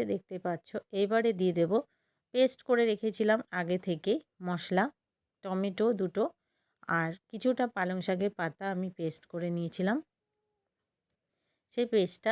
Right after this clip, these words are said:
আমি দিয়ে দিলাম। এখানে আমি দুটো টমেটো ব্যবহার করেছি, আর আদা আর লঙ্কাটা তো তোমাদেরকে আগেই দেখিয়েছি, আর দিয়ে দিয়েছি অর্ধেকটা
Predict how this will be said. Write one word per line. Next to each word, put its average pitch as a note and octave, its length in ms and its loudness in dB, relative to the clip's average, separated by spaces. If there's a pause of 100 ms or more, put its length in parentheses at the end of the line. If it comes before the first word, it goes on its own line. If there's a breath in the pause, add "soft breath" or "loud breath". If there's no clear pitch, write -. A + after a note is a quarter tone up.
আমি F3+ 260 2
দিয়ে E3+ 200 0
দিলাম। D3 280 -4 (280)
এখানে B3 300 2
আমি A3+ 200 2 (460)
দুটো G#3+ 240 0 (220)
টমেটো F3 400 -2
ব্যবহার F#3 360 2
করেছি, G#3+ 420 0 (800)
আর E3+ 160 0 (140)
আদা F#3 280 2
আর A3+ 80 6
লঙ্কাটা F#3 500 2
তো F#3 100 0
তোমাদেরকে F3+ 460 -2
আগেই F#3 360 -2
দেখিয়েছি, G3+ 640 -4 (220)
আর F3 220 -2 (100)
দিয়ে A3 200 -4
দিয়েছি G3 460 0
অর্ধেকটা D#3+ 500 -2